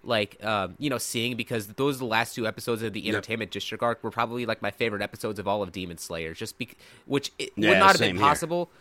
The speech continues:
Speaker 1: without the, without the help of all the previous episodes that really were, all the stakes and tensions are, like, super high. They have to, you know, kill the
Speaker 2: Yeah.
Speaker 1: demon.
Speaker 2: <laughs>
Speaker 1: And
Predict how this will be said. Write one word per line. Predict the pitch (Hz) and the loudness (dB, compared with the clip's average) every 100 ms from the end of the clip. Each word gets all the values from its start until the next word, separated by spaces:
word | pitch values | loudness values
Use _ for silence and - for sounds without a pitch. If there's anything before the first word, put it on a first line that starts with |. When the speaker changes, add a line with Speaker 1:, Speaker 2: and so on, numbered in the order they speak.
| - - | -20 -4
Speaker 1:
without | - 143 151 | 0 4 4
the, | 151 143 | 4 -2
without | 135 147 139 | 2 4 4
the | 120 | 2
help | 131 135 | 2 0
of | 127 | 2
all | 127 131 | 2 2
the | 117 | -2
previous | - 123 113 | -6 -4 -2
episodes | 117 104 113 104 | -4 -4 -4 -4
that | 110 | -4
really | 104 135 131 | 0 0 2
were, | 123 123 - | 0 -2 0
all | 120 139 | 2 2
the | 131 | 0
stakes | - 135 127 | -2 -2 -2
and | 117 | -6
tensions | - 127 - 117 | -8 -8 -8 -6
are, | 113 | -4
like, | 110 - | -4 -4
super | - 131 123 | -8 -4 -2
high. | 113 117 117 | 4 6 6
They | 110 | 2
have | 123 120 | 0 0
to, | 117 107 - - - | -2 -4 -8 -20 -14
you | 117 | -2
know, | 107 | -2
kill | - - 147 | -2 -2 0
the | 135 | 0
Speaker 2:
Yeah. | 131 117 117 | 2 4 4
Speaker 1:
demon. | 123 117 | 2 -2
Speaker 2:
<laughs> | - - - - - | -12 -18 -6 -6 0
Speaker 1:
And | 127 117 110 107 147 - | 6 6 6 2 2 2